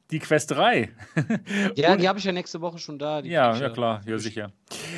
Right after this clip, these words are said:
Speaker 1: Ähm, da geht's jetzt mal drum. Und zwar gab es neue Quartalszahlen bei Facebook und die werden ja immer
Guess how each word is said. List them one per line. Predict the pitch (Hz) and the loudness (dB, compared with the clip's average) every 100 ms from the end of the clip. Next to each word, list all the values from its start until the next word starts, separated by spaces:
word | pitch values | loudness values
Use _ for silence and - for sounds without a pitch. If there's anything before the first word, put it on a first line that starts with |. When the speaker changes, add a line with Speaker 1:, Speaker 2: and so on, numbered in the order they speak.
| 151 | -2
Speaker 1:
Ähm, | - 165 175 139 | 8 10 10 6
da | 160 170 214 190 | 6 8 8 6
geht's | 175 170 | 2 2
jetzt | 185 202 - | 0 -2 0
mal | 180 | -2
drum. | 120 101 98 95 - | 0 -4 -4 -8 -10
Und | - 170 196 | -4 -2 0
zwar | - - 143 180 143 147 160 143 - _ _ _ 123 101 | -4 2 6 8 8 6 4 -6 -20 _ _ _ -16 2
gab | 131 143 156 160 | 8 10 10 8
es | - 143 143 - | -6 -4 -4 -4
neue | 131 135 143 143 139 135 | 2 2 4 2 4 4
Quartalszahlen | 131 - - 117 135 - - 170 180 196 | 4 -2 4 6 6 2 4 6 6 4
bei | 175 | 0
Facebook | 170 170 185 - 214 | 0 0 -2 -2 -6
und | 147 127 | -6 -6
die | 127 | 0
werden | 135 139 | 0 2
ja | 135 135 | 0 -2
immer | 123 123 123 | -2 0 0